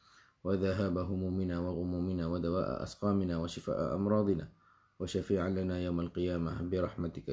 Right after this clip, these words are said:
يا أرحم الراحمين. Sidang ikhwah dikasih salam sejahtera di saat yang mulia ini dalam ruangan hidup sederhana bersama saya Ilyas bin Hasan Siddiq. Alhamdulillah, Syukur kita pada Allah Subhanahu wa taala yang mana dengan izinnya dapatlah kita bertemu dan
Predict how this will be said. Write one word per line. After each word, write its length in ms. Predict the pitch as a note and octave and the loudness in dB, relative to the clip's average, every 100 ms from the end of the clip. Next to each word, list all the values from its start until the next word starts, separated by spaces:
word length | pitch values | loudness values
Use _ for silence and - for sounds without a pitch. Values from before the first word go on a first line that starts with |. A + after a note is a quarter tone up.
| D2+ | -2
يا 160 | C#2 | -2
أرحم 240 | D#2+ - E2 | -4 -4 -4
الراحمين. 480 | D#2+ D#2+ F#2 E2 - _ _ _ _ - - - _ _ - | -4 -4 -6 -6 -8 _ _ _ _ -20 -20 -20 _ _ -12
Sidang 320 | - F#2 F#2+ | -2 0 0
ikhwah 160 | F#2+ F#2 | 0 -2
dikasih 320 | F2+ F#2 G#2 | 0 -4 -2
salam 320 | F2+ F2+ F2 | 0 0 -2
sejahtera 320 | F#2+ - F#2 | -2 -2 0
di 80 | F2+ | 0
saat 240 | F2 E2+ E2+ | 0 -2 0
yang 80 | F2 | 0
mulia 240 | E2 D#2 | 0 0
ini 240 | F2 G#2 F#2+ | 0 0 -2
dalam 400 | C2 B1+ - A#1+ | -4 -8 -8 -4
ruangan 480 | E2+ F#2+ G2+ G2+ G#2 - _ _ _ _ _ - G2 | 0 2 4 2 0 -6 _ _ _ _ _ -2 2
hidup 240 | G2 - | 2 2
sederhana 480 | - G2 F#2+ G2+ G#2+ | -2 -4 0 0 0
bersama 320 | F#2 D#2+ E2+ | 0 -2 -2
saya 240 | E2+ F#2 | -2 0
Ilyas 320 | E2+ F2 E2+ E2+ | 0 0 -2 -4
bin 80 | |
Hasan 240 | G#2 - E2+ | -4 -4 -4
Siddiq. 320 | E2 F2+ A2 | -4 -4 -4
Alhamdulillah, 640 | - - F#2+ F2 F2 E2+ F#2 _ _ _ _ _ _ | -6 -4 -4 -2 -2 -2 -6 _ _ _ _ _ _
Syukur 400 | - G2+ G2+ F#2+ | -6 0 0 0
kita 240 | F#2 F2+ | 0 0
pada 240 | F2 E2 | 0 0
Allah 160 | E2 F2 | -2 -2
Subhanahu 500 | - E2 E2+ F2 E2 | -4 -4 -2 0 -2
wa 80 | E2+ | -4
taala 460 | E2 D#2+ F2 F2+ | -2 0 0 0
yang 240 | F2+ F2 F2+ | 2 0 0
mana 240 | E2 F2 | 0 0
dengan 180 | F2 E2 | 0 0
izinnya 400 | F2+ F2 F2 E2 | -2 -2 -2 -2
dapatlah 300 | D#2 C2+ - | -2 -4 -4
kita 240 | - - | -6 -6
bertemu 720 | D#2+ F2 E2+ F2 F2+ G#2+ B2 | -6 -6 -4 -2 0 0 0
dan 100 | D#2 | -4